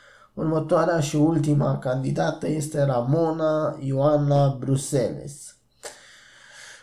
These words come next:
O tanti care candidează din partea lui Dan Voiculescu. Și când vii cu o asemenea recomandare, Dan Voiculescu, îți dai seama că este un candidat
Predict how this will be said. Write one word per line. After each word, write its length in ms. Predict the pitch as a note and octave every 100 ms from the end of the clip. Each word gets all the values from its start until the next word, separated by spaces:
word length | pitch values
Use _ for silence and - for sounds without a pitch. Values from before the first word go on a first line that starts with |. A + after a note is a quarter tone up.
| _
O 120 | F3+
tanti 720 | E3+ F#3 G3 G3+ G#3 G#3 G3 -
care 400 | G3 F#3 F#3 E3+
candidează 560 | F3+ E3 E3+ F#3 F#3
din 160 | E3+ E3
partea 300 | E3+ E3 D#3
lui 140 | D#3+
Dan 240 | D#3 D3 C#3
Voiculescu. 760 | C#3 C#3+ C3+ A2+ - - - - - _ _ _
Și 160 | -
când 520 | C#3+ C#3 C#3 C#3 - - _ _ _ _ _ _ _ _ _ _ -
vii 280 | - B3+
cu 120 | - D3+
o 380 | D3+ D3+ D#3
asemenea 440 | C#3+ C#3 F3+ D3+ C3+
recomandare, 580 | C#3 C#3+ D3 D3+ D#3 C#3+
Dan 240 | C#3+ D3
Voiculescu, 500 | C#3 C3+ E3 D#3 -
îți 80 | D3
dai 160 | D#3+
seama 420 | D3 E3 D3+ D3+ D3+
că 140 | -
este 340 | - E3 C#3+
un 180 | D3+ D#3
candidat 760 | - C#3+ C#3 C#3+ D3+ C3+ -